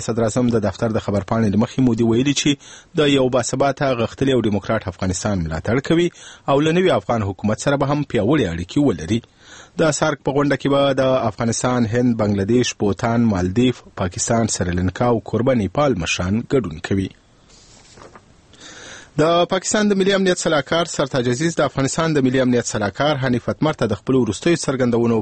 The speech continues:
په اړه وضاحت ورکړه. وی ویل چې د ده خبرې سمې نه وي راخیستل شوي. د دوشنبې په ورځ له بی بی سی اردو څانګې سره په مرکه کې د سرتاج عزیز په وینا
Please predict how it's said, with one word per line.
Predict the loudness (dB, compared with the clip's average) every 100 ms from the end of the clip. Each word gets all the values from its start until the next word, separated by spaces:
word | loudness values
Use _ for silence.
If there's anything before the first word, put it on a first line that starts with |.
| 0
په | 0
اړه | 0 0
وضاحت | -2 -2 -2 0
ورکړه. | -2 0 0 2
وی | 2
ویل | 2 0
چې | 0
د | 0
ده | 0
خبرې | -2 -2 -2
سمې | 0 0 2
نه |
وي | 0 -4
راخیستل | -6 -6 -4 -4 -2
شوي. | -2 -4 -12 -20 -20 -20 -20 -6 2
د | 2 2
دوشنبې | 0 0 0 0
په |
ورځ | 0 0 0
له | 0 2
بی | 2
بی | 0
سی | 2
اردو | 2 2
څانګې | 0 0 0 0
سره | -2 0
په | 0
مرکه | 0 -2
کې | -2 -2
د |
سرتاج | -2 -2 0 0
عزیز | 0 -2
په | 0
وینا | 2 2